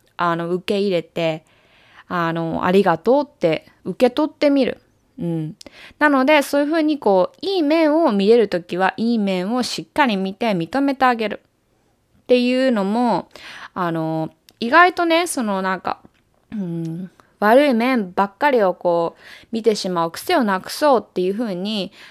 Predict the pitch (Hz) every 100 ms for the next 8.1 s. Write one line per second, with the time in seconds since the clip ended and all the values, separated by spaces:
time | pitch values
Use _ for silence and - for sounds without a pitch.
0 | _ 202 180 - 160 - _ _ _ _
1 | _ _ _ _ _ _ _ _ _ _
2 | - 208 214 214 185 170 214 202 - 165
3 | - - - - 196 226 233 254 262 233
4 | 180 - 170 160 190 226 202 240 330 339
5 | 330 427 494 392 226 180 175 202 190 180
6 | 180 - 247 240 294 269 208 269 294 220
7 | 202 214 285 196 185 247 269 226 208 180